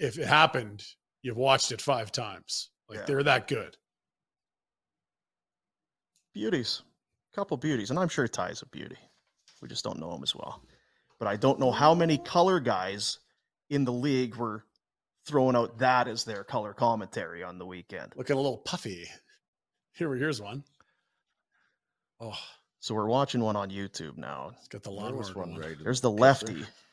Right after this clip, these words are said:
Speaker 2: eh?
Speaker 1: Oof, Robert.
Speaker 2: And we talked about it. Rob never wanted his jersey tied down.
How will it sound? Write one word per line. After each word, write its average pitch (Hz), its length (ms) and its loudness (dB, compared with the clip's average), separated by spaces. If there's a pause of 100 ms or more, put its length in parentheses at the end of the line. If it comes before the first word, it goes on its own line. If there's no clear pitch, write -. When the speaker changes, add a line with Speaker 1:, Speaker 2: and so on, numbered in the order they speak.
Speaker 2:
eh? 113 240 0 (420)
Speaker 1:
Oof, - 300 -20
Robert. 120 340 -12 (1040)
Speaker 2:
And 107 80 -4
we 135 100 4
talked 143 380 8
about 95 180 -2
it. 90 40 -8
Rob 127 320 6
never 151 320 4
wanted 143 320 6
his 113 160 2
jersey 131 480 0
tied 85 320 -6
down. 90 360 -8